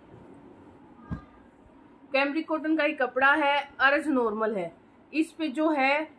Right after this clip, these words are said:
वो pink सा और प्याजी सा कलर है और green सा है। बाकी अगर देखो इसके साथ ये matching लोगे तो भी चल जाएगी, ठीक है। मतलब color combination जो इसका जा रहा है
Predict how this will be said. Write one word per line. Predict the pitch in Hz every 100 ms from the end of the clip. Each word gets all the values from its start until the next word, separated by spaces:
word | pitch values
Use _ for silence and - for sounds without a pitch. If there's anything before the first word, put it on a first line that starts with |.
| - - 214
वो | 294
pink | - - 285 311 285
सा | - - 302 302 311
और | - 254 262 269
प्याजी | 269 277 269 247 311
सा | 320
कलर | 294 269 247
है | 269 262 269
और | 247 254
green | 208 247 254
सा | 262 285
है। | 247 247 285 - - - -
बाकी | 277 277
अगर | 294 285
देखो | 302 311
इसके | 311 311 320
साथ | 311 254 269
ये |
matching | 277 262 262 302
लोगे | 294 277 285
तो | 277 233
भी | 214
चल | 202 170
जाएगी, | 165 160 151 - - -
ठीक | 311 294
है। | 214 - - - - -
मतलब | 269 294 -
color | 294 302 302
combination | 302 294 285 285 294 269
जो |
इसका | 277 277 269
जा | 240 254
रहा | 262 247
है | 240 277